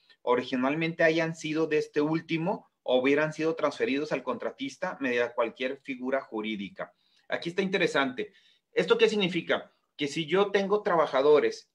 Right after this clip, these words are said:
y de repente doy de baja a mis trabajadores y los paso a otra empresa de un tercero para que me den servicios a mí,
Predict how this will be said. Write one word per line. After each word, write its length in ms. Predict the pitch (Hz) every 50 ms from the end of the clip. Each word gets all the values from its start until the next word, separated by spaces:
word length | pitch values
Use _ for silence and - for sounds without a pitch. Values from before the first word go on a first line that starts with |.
| _ -
y 120 | 147 143
de 120 | 131 139 127
repente 800 | 123 127 135 123 - - 170 180 180 175 180 156 147 139 139 143
doy 260 | 139 147 156 170 170
de 120 | 175 185
baja 220 | 180 180 180 196 196
a 20 |
mis 280 | 190 175 165 - - -
trabajadores 920 | 135 135 127 123 123 - - 120 117 131 147 160 156 139 120 - - - _ _ _ _ _
y 140 | - 131 127
los 200 | 131 135 127 -
paso 360 | - - 156 160 156 - 185 175
a 100 | 165 165
otra 340 | 165 165 160 - 165 165
empresa 520 | 165 160 156 - 160 160 160 160 - 151 127
de 100 | 113 113
un 220 | 117 127 131 131 -
tercero 640 | 156 147 - - - 165 156 151 147 123 120 - _ _ _ _ _
para 280 | - 127 123 113 - -
que 100 | 123 117
me 200 | 117 117 117 120
den 220 | 135 143 151 156
servicios 600 | - 170 165 156 156 156 160 160 - 170 160 -
a 100 | 170 165
mí, 260 | 165 151 147 143 -